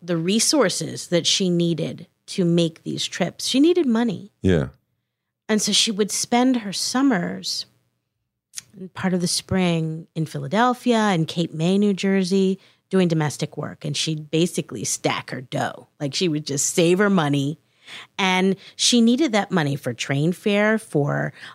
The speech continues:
Speaker 1: um, disguises, for, to pay other people off, to give gifts to those people who were still a part of the underground. This wasn't free.
Speaker 2: No.
Speaker 1: And so she would work for months, save this money,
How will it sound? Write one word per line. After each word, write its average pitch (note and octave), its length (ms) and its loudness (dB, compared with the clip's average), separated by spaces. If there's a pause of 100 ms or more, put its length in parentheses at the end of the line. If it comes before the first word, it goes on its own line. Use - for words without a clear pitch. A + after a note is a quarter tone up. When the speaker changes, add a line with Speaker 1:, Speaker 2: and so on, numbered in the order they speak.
(120)
Speaker 1:
um, D3+ 460 -4
disguises, F#3 1400 2
for, E3+ 380 2 (180)
to - 120 -6
pay F3 320 0
other E3+ 180 2
people E3 460 -4
off, D3 600 -12 (560)
to F3 100 0
give D#3 600 0
gifts - 600 -2
to - 240 0
those F3 280 2
people F3 300 0
who F3 120 -6
were D#3+ 140 2
still F3 580 0
a F3 80 0
part E3+ 480 -2
of D#3+ 120 -6
the D#3+ 120 0
underground. E3+ 600 0 (220)
This - 180 0
wasn't A#4+ 320 2
free. F3 560 -2 (240)
Speaker 2:
No. E2 320 2 (640)
Speaker 1:
And A3 180 2
so G#3+ 120 0
she A3+ 180 2
would G#3 240 0
work G#3+ 340 0
for G3+ 140 0
months, D#3+ 360 2
save G3 480 2
this F3+ 220 -6
money, D3 400 -4